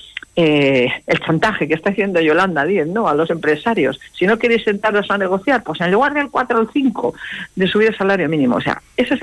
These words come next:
esa es la forma de funcionar. No, los fondos públicos merecen un respeto. Y si tú no justificas, no te dan más, pero es que eso pasa a cualquiera.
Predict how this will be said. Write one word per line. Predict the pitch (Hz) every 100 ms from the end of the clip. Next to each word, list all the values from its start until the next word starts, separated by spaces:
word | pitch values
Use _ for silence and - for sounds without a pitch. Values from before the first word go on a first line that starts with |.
| -
esa | 208 - -
es | 233
la | 208
forma | 202 190 143
de |
funcionar. | 143 143 107 151 135 -
No, | 170 - -
los | 180 190
fondos | 285 285 -
públicos | 226 170 165 185
merecen | 175 165 165 160
un | 147
respeto. | 131 - 135 - - - _ - - _ -
Y | -
si | 156
tú | 262
no | 339
justificas, | - 190 156 - - - - - - - _ - - -
no | 165 175
te | 302
dan | 190 123
más, | 123 320 -
pero | - 165
es |
que | -
eso | 285 294
pasa | 220 160
a | 143
cualquiera. | 107 - 311 262